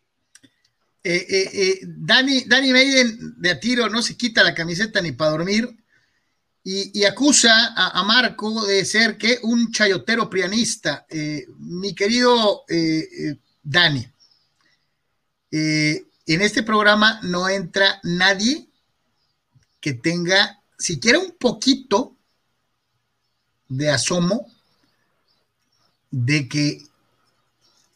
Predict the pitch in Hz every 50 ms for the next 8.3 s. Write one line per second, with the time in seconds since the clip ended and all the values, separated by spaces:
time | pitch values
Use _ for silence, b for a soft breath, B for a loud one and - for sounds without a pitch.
0 | _ _ - 139 143 147 165 165 180 180 185 190 - - - - 123 123 131 -
1 | 110 - - 165 - - - - 320 - - 185 151 - - _ _ _ _ _
2 | _ - 139 139 123 117 - - - - 156 165 185 214 214 196 180 143 135 120
3 | 117 131 127 139 165 175 180 180 170 143 123 120 151 151 - - 180 - - 190
4 | 165 - - - 196 - _ _ _ _ _ _ _ _ _ _ _ _ _ _
5 | _ _ _ _ - 139 135 131 - - - - - _ _ _ _ _ _ _
6 | _ - 131 117 - 202 214 - - 185 165 - _ - 139 143 135 131 131 131
7 | 131 139 139 131 127 123 120 123 117 - - - - - 113 110 101 95 - -
8 | - - - - - -